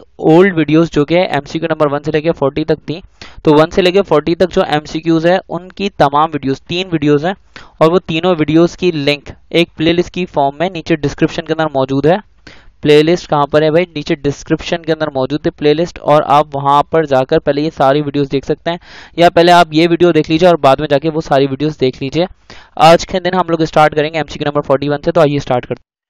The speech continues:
हैं। एमसीक्यू number फ़ोर्टी वन के अंदर हमसे क्या कहा जा रहा है? एमसीक्यू number फ़ोर्टी वन के अंदर कहा जा रहा है कि फिनॉल forms phenoxides, Phenol phenoxides बनाते हैं। corresponding metal के बनाते हैं, उनको कब किस चीज़ से react करवाया जाए कि वो phenoxides बनाएं? तो जैसे कि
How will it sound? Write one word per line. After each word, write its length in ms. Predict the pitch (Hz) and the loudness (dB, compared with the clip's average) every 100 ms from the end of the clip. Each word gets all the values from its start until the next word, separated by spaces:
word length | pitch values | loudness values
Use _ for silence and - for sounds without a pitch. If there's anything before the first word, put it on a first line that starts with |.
| _ _ _ _ _ - | _ _ _ _ _ -2
हैं। 80 | |
एमसीक्यू 320 | 151 143 185 202 | -2 -2 0 0
number 200 | 185 190 | 2 2
फ़ोर्टी 280 | 160 147 160 | 2 2 0
वन 160 | 165 | -2
के 80 | 170 | -2
अंदर 160 | 165 165 | 0 0
हमसे 320 | 156 - 175 | -2 -4 -2
क्या 200 | 156 151 | 2 4
कहा 200 | 151 151 | 4 4
जा 140 | 139 | 4
रहा 140 | 131 180 | 2 0
है? 140 | 143 | -4
एमसीक्यू 300 | 143 165 160 | -10 -8 -6
number 160 | 151 160 | -4 -4
फ़ोर्टी 240 | 147 143 | -4 -4
वन 80 | 147 | -6
के 120 | 151 | -6
अंदर 120 | 147 | -4
कहा 160 | 143 135 | 0 2
जा 80 | 131 | 2
रहा 60 | |
है 60 | 147 | 0
कि 80 | 170 | -4
फिनॉल 520 | - 156 135 151 180 - | -8 -4 2 2 0 -2
forms 420 | 143 139 156 - | 0 0 -2 -10
phenoxides, 680 | 147 131 127 135 123 - - | -8 -8 -6 -4 -4 -6 -12
Phenol 420 | - 143 139 151 | -6 0 2 0
phenoxides 560 | - 135 131 143 139 156 | 0 -4 0 0 0 -2
बनाते 300 | 147 139 147 | -4 -4 -6
हैं। 80 | - _ - - - - | -10 _ -20 -20 -20 2
corresponding 760 | 156 170 180 - 147 151 170 143 | 6 6 4 2 2 0 -2 0
metal 260 | 135 151 | 2 2
के 100 | 165 | 2
बनाते 340 | 151 135 - 165 | 2 0 -2 -6
हैं, 120 | 190 - | -6 -10
उनको 280 | 151 - 170 | -4 -2 0
कब 180 | 175 - | 0 0
किस 120 | 165 | -6
चीज़ 180 | - 156 | -6 -4
से 100 | 170 | -2
react 200 | 143 143 | -2 -2
करवाया 260 | 143 135 135 | 0 0 2
जाए 180 | 143 170 _ _ - | -2 -2 _ _ 0
कि 80 | |
वो 180 | 147 170 202 - _ - | 4 4 2 -2 _ -16
phenoxides 800 | - 147 143 - 151 147 - - _ | -6 -2 -2 2 2 2 -2 -16 _
बनाएं? 360 | 135 131 131 123 - - _ - _ | -2 0 -2 -6 -10 -20 _ -20 _
तो 80 | 156 | -2
जैसे 300 | 160 143 175 | 2 2 2
कि 100 | 165 | 0